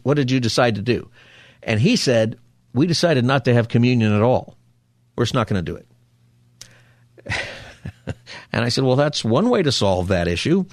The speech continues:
uh, but that's the wrong way to solve that issue." Uh, you know, it, we can get so distracted by all of this stuff. Can I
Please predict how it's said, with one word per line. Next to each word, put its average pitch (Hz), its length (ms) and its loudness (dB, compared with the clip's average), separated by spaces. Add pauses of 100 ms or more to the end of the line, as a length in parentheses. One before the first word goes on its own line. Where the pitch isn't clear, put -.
(360)
uh, 110 460 2
but 120 120 0
that's 165 200 0
the 170 100 2
wrong 170 260 4
way 101 140 2
to 82 80 -4
solve 87 300 -2
that 90 180 0
issue." - 240 -6 (1080)
Uh, 92 680 0
you 98 140 0
know, 85 140 -4
it, - 200 -6 (480)
we 175 200 2
can 185 160 2
get 165 140 0
so 151 220 0
distracted 107 720 -2
by 98 220 -4
all 90 240 -2
of 85 100 -4
this 87 160 -6
stuff. - 340 -8
Can 120 120 -2
I 208 200 -4